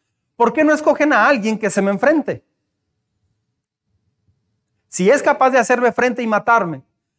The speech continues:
nosotros les serviremos a ustedes, pero si yo lo venzo lo-, y, y lo mato, ustedes serán nuestros esclavos y nos servirán". Dijo además el filisteo, "Yo desafío hoy al ejército de Israel. Elijan a un hombre que pelee conmigo".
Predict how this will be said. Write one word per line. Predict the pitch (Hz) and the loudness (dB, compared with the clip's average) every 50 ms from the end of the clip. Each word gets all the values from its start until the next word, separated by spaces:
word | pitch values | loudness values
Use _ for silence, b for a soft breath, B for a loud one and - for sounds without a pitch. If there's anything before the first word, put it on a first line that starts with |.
| _ _ | _ _
nosotros | - 190 180 - 240 262 262 269 254 247 | -8 -6 -2 0 0 0 2 0 0 0
les | 240 214 | 0 0
serviremos | - 214 185 180 190 190 208 226 220 226 208 208 | 0 -2 -2 0 0 0 0 0 0 -2 -4 -4
a | 202 | -6
ustedes, | 185 _ - 226 220 190 175 151 | -6 _ -6 -4 -4 -4 -6 -8
pero | _ - 170 160 160 | _ -4 -2 -2 -2
si | 135 - 156 156 143 | -4 -6 -10 -10 -2
yo | 156 208 277 | 2 2 4
lo | 311 302 269 | 4 4 2
venzo | 240 220 196 190 170 - 190 | 2 0 -2 -4 -4 -4 -4
lo-, | 170 156 - - | -4 -4 -4 -4
y, | - 165 170 - - | -4 -6 -6 -6 -8
y | 175 | -6
lo | 165 151 | -6 -6
mato, | 147 180 214 262 254 - 190 190 202 _ _ _ _ _ | -4 -2 -4 -4 -4 -6 -10 -10 -12 _ _ _ _ _
ustedes | _ 190 170 - - 233 233 233 214 | _ -12 -6 0 0 2 2 2 0
serán | 220 214 208 208 214 | 2 2 2 2 2
nuestros | 220 208 - - 196 170 | 0 -4 -6 -8 -10 -10
esclavos | 156 170 - - 208 202 202 190 - 165 | -10 -14 -8 -2 0 0 0 0 -4 -6
y | 160 | -8
nos | 165 160 - | -8 -10 -12
servirán". | 156 147 147 151 147 156 139 120 107 _ _ _ _ _ _ _ _ _ _ _ _ _ _ _ _ _ | -14 -14 -12 -10 -8 -8 -10 -10 -12 _ _ _ _ _ _ _ _ _ _ _ _ _ _ _ _ _
Dijo | _ 156 254 233 - 262 | _ -4 -4 0 2 2
además | 262 247 226 214 214 220 214 | 2 4 2 2 0 0 0
el | 233 220 | -2 -4
filisteo, | - 214 202 190 175 - - 202 196 185 160 175 | -4 -6 -6 -8 -8 -6 -2 0 0 0 0 -2
"Yo | 185 143 180 226 254 | -4 -2 0 2 2
desafío | 262 277 247 - 240 214 - 247 240 240 240 220 | 2 0 0 0 -2 -2 -2 -4 -2 0 2 2
hoy | 226 240 | 2 2
al | 233 214 | 0 -2
ejército | 185 - - 220 220 208 226 202 - 208 | -2 -4 -6 -6 -6 -6 -10 -8 -6 -4
de | 190 196 | -4 -4
Israel. | 185 151 160 160 156 160 180 202 208 190 165 135 113 _ _ _ _ _ _ _ _ _ _ | -6 -4 -2 -2 0 0 0 0 0 -2 -4 -6 -10 _ _ _ _ _ _ _ _ _ _
Elijan | 170 165 170 185 240 247 - - 247 240 | -2 -2 0 0 -2 -2 0 -2 0 0
a | 240 | 0
un | 240 240 233 | 0 0 0
hombre | 240 240 226 196 190 185 | 0 0 0 0 -2 0
que | - 185 | -2 -4
pelee | 180 180 170 165 170 185 202 233 277 277 - _ _ _ _ _ _ _ _ _ _ _ | -2 -2 -2 0 2 2 2 2 0 -4 -8 _ _ _ _ _ _ _ _ _ _ _
conmigo". | _ - 180 175 185 196 196 180 147 131 110 - | _ -2 -2 0 0 0 -2 -2 -2 -4 -8 -8